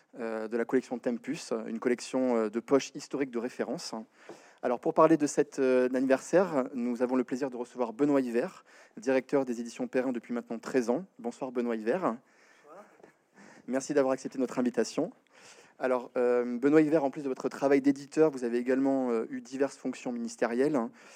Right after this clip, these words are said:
Speaker 1: et vous avez été, entre autres, directeur du Centre national du livre, euh, de deux mille cinq à deux mille neuf.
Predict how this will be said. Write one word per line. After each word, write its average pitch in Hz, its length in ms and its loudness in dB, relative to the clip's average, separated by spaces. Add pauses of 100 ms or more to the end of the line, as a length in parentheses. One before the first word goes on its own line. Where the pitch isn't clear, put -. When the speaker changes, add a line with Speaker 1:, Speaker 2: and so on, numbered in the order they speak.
(340)
Speaker 1:
et 131 220 2
vous 127 140 -6
avez 120 80 4
été, 120 140 -4
entre 120 180 -8
autres, 143 180 -2
directeur 143 380 0
du 131 80 -8
Centre 127 240 -10
national 127 420 -2
du 120 140 0
livre, 135 420 -2 (440)
euh, 110 100 -8
de 110 140 -12
deux 120 80 -2
mille 131 160 -2
cinq 135 180 -10
à 110 60 -12
deux 120 100 -8
mille 123 180 -4
neuf. 120 280 -4